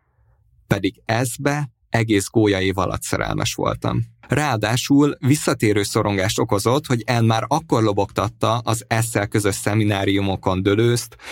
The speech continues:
mikor én még csak Gadamernél tartottam. Ez a romantikus gesztus meglepett most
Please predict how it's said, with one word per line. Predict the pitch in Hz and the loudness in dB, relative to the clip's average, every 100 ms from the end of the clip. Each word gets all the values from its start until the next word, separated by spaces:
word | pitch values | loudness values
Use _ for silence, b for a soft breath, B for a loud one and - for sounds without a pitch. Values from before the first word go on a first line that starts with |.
| B | B
mikor | 123 117 - | 0 0 2
én | 156 | 2
még | 147 127 143 - | 4 2 2 0
csak | 131 123 | -2 0
Gadamernél | 113 101 92 95 95 98 92 | -2 0 0 0 0 -2 -2
tartottam. | 95 92 - - - 71 53 - - _ B B B B | 0 -2 -4 -10 -6 -4 -2 -4 -8 _ B B B B
Ez | 120 104 | -2 0
a | 101 | 2
romantikus | 127 113 101 - 104 | 2 0 -2 -2 -2
gesztus | - 107 110 104 - | 0 -2 0 -4 0
meglepett | 107 107 98 - - | 0 0 -2 -2 -6
most | 98 143 170 - | -2 0 -2 -6